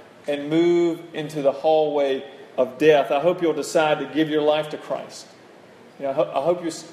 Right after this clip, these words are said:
will decide to, to follow Jesus. And I hope you will desire to be in that room on the right. Because that's what we were made for. Let's pray together.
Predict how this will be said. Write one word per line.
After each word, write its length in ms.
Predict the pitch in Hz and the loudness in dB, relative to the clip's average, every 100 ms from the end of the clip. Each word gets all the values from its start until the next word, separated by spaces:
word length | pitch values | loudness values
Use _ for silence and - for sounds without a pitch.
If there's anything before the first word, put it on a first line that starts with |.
| - | -8
will 140 | 160 160 | -4 -2
decide 460 | 143 180 165 156 | -2 0 0 0
to, 240 | 147 135 - - - - | -2 -2 -4 -16 -20 -10
to 80 | 143 | -8
follow 600 | - - 180 185 185 160 | -2 4 6 6 4 2
Jesus. 800 | 156 165 151 135 - - - - - - - - - - - - - - - - - - - - - - - - | -2 -2 -2 -4 -8 -10 -14 -20 -20 -20 -20 -20 -20 -20 -20 -20 -20 -20 -20 -20 -20 -20 -20 -20 -20 -20 -20 -12
And 160 | - 139 | -4 -2
I 100 | 135 | 0
hope 260 | 156 165 | 0 -2
you 80 | 156 | -2
will 120 | 147 | -2
desire 580 | 143 123 156 143 156 143 127 | -2 -2 2 4 4 2 -4
to 100 | 127 | -6
be 480 | 123 160 147 143 - | 2 4 4 -2 -10
in 120 | 135 135 | -6 -2
that 160 | 131 | 0
room 380 | 135 143 143 135 | -2 -4 -4 -4
on 120 | 131 | -6
the 80 | 123 | -2
right. 340 | 123 135 123 - - - - - - - - - - - - - - - - - - - - - - | 0 0 -2 -8 -18 -20 -20 -20 -20 -20 -20 -20 -20 -20 -20 -20 -20 -20 -20 -20 -20 -20 -20 -20 -20
Because 240 | - 135 | -6 -2
that's 300 | 120 139 - | 2 2 0
what 360 | 135 131 - - - - - - - | -2 -2 -2 -14 -20 -20 -20 -20 -8
we 160 | 135 | -4
were 120 | 131 | -2
made 240 | 123 123 117 | -2 -4 -6
for. 280 | - 113 110 - - - - - - - - - - | -4 -4 -6 -14 -20 -20 -20 -20 -20 -20 -20 -20 -14
Let's 140 | 151 - | -12 -4
pray 180 | 143 | -2
together. 320 | 117 113 117 | -2 -2 -8